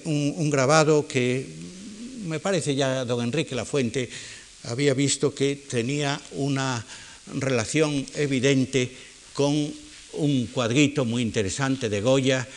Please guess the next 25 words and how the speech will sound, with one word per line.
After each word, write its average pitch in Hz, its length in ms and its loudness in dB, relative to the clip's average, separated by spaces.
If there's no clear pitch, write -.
de 104 140 -4
estos 110 480 -4
cuadros 117 380 -2
que 104 340 -2
realiza 104 520 -2
Goya 110 440 2
al 101 100 -4
mismo 107 320 -4
tiempo 113 420 0
que 117 100 -4
la 107 100 0
Última 110 340 -2
Comunión 107 540 -2
de 104 380 -2
San 110 160 -8
José 107 280 -6
de 107 100 -4
Calasanz 117 580 -4
en 113 80 -6
las 98 140 -8
Escuelas 107 380 -6
Pías 110 260 -4
de 98 60 -8
San 110 180 -8
Antón. 139 420 -4